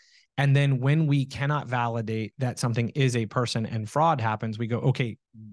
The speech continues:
this is a problem with the customer experience. And so now we need to go do X." Um, we did see some really, really significant, uh, implementations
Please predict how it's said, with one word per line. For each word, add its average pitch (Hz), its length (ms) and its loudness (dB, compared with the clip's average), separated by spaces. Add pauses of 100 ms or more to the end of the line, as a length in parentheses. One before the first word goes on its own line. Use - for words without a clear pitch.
(100)
this 131 220 0
is 120 60 -4
a 120 60 -2
problem 127 540 2
with 113 120 -2
the 117 80 -6
customer 123 460 -4
experience. 113 640 2 (380)
And 120 100 -2
so 131 100 2
now 120 200 2
we 120 80 -2
need 117 180 -6
to 110 60 -8
go 107 160 -10
do 101 240 -8 (100)
X." - 360 -8 (500)
Um, 123 360 2 (380)
we 151 140 6
did 143 380 4
see 147 240 0
some 123 340 0
really, 135 460 6
really 127 340 4
significant, 117 1120 -4
uh, 113 200 0
implementations 117 1200 0